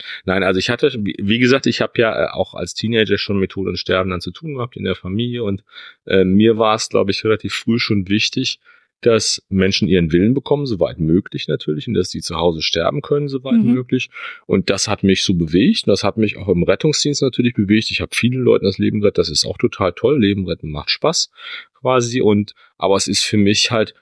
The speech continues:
Speaker 1: nicht immer so viel Niederlage gewesen wie für viele andere, weil ich
Speaker 2: Mhm.
Speaker 1: gesagt hab, so,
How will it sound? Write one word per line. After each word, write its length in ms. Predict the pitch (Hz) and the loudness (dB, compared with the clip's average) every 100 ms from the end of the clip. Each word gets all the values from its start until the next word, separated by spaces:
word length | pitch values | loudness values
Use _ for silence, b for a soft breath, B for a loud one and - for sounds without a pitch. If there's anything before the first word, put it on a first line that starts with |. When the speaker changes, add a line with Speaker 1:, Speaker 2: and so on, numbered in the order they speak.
| - | -4
Speaker 1:
nicht 280 | 104 - | -2 0
immer 180 | 101 110 | 2 2
so 120 | 107 | 0
viel 200 | 107 107 | -2 0
Niederlage 540 | 101 104 104 95 95 95 | 2 4 4 4 4 4
gewesen 440 | 90 90 87 87 | 4 2 2 0
wie 120 | 87 | -2
für 140 | 92 85 | -6 -6
viele 300 | - 90 - | -4 -2 -2
andere, 360 | 87 92 76 | -2 -2 0
weil 120 | 71 233 | 2 2
ich 60 | |
Speaker 2:
Mhm. 60 | 110 | 2
Speaker 1:
gesagt 320 | 85 92 - | 2 -2 -4
hab, 160 | 92 - | -8 -2
so, 180 | 98 | -4